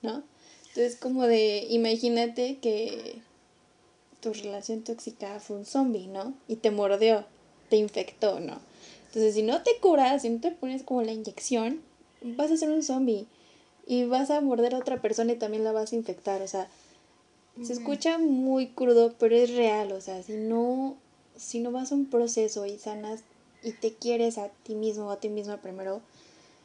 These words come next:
Speaker 1: vas a repetir la misma historia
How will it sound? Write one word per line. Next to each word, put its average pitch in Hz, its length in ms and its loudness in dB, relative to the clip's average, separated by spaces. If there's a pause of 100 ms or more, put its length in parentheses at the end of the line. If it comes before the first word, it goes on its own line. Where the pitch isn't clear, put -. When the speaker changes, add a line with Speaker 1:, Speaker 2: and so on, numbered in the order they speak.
(120)
Speaker 1:
vas 254 220 2
a 285 80 4
repetir 220 640 0 (100)
la 214 140 -2
misma 226 360 0
historia 196 680 -6